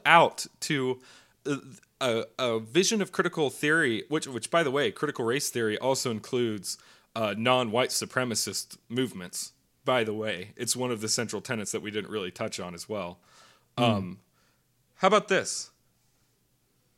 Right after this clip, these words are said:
Speaker 1: Time. White people follow rigid time schedules,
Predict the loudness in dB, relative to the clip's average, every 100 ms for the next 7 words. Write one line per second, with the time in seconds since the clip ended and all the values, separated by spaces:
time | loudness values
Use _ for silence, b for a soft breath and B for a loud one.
0 | _ 2 4 2 -4 -16 _ _ 0 2
1 | 2 0 -2 -2 -2 4 4 6 4 2
2 | -2 -2 -6 -2 -2 -2 -4 -4 -6 -10
3 | -14